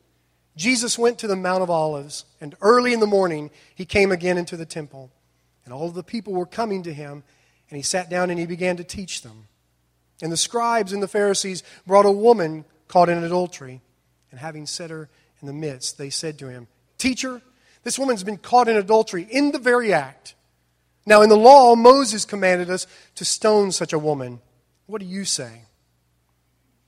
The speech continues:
And they were saying this, testing him, in order that they might have grounds for accusing him. But Jesus stooped down with his finger, and he wrote in the ground.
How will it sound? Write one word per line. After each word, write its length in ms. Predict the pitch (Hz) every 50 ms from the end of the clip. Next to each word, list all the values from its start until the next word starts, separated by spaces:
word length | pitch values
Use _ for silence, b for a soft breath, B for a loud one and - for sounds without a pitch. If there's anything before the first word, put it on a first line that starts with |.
| _ _
And 80 | 143 147
they 80 | 160
were 60 | 160
saying 380 | 160 - - 285 311 302 240 190
this, 240 | 170 165 160 - -
testing 400 | - 233 233 - - - 156 135
him, 300 | 135 143 139 139 151 - b b b b
in 140 | b 165 175
order 220 | 185 202 208 202
that 140 | 190 190 -
they 120 | 202 196 196
might 300 | 202 202 214 226 226 185
have 180 | 214 202 180
grounds 460 | 160 180 185 180 175 180 180 180 175
for 180 | - - 175 165
accusing 600 | 156 - - - 240 247 254 226 185 165 143 131
him. 360 | 127 135 131 131 139 143 139 _ _ _ b b b b b b
But 80 | 185 170
Jesus 360 | 151 196 262 277 247 254 -
stooped 440 | - - - - 285 285 269 208 202
down 340 | 196 185 170 170 170 170 170
with 100 | 175 175
his 140 | 196 - -
finger, 460 | - 175 156 147 135 135 139 143 135 _ _ _ _ _ _ _ _ _ _ _ _ _ _ -
and 80 | 156
he 80 | 143 139
wrote 220 | 147 160 160 156
in 60 | 151
the 60 | 147 143
ground. 440 | 143 143 135 131 123 123 123 120